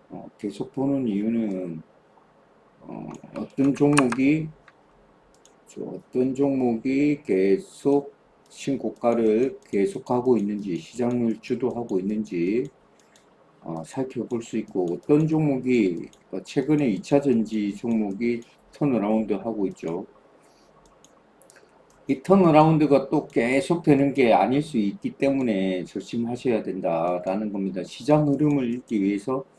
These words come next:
코스피 이백 종목, 어, 상위, 등락률 상위 종목을, 어,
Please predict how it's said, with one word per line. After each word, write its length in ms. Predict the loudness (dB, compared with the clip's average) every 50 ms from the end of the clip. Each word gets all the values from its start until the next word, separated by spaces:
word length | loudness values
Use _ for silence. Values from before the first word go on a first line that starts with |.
| _ _ _ _ _ _ _
코스피 460 | _ -16 -16 -16 -16 _ -6 -6 -6
이백 240 | -4 -6 -6 -8 -8
종목, 640 | -6 -6 -4 -2 -2 -2 -2 0 -2 -2 -4 -6 -8 -14 _ _ _ _ _ _ _ _ _ _ _ _ _ _ _ _ _ _
어, 340 | -10 -10 -8 -8 -10 -12 -12 -14
상위, 560 | -18 -18 -10 -6 -2 0 0 0 0 0 -4 -8 _ _ _ _ _ _ _ _ _ _ _ _ _ _ _ _ _ _ _ _ _ -20 _ _ _ _ _ _ _ _ _ _ _ _ _ _ _ _ _ _ _ _ _
등락률 520 | -2 2 4 4 4 4 4 2 2 0
상위 320 | -2 -4 -2 0 0 0 0
종목을, 720 | 0 -2 0 0 -2 0 2 4 4 4 2 0 -2 -4
어, 240 | -12 -14 -14 -14 -14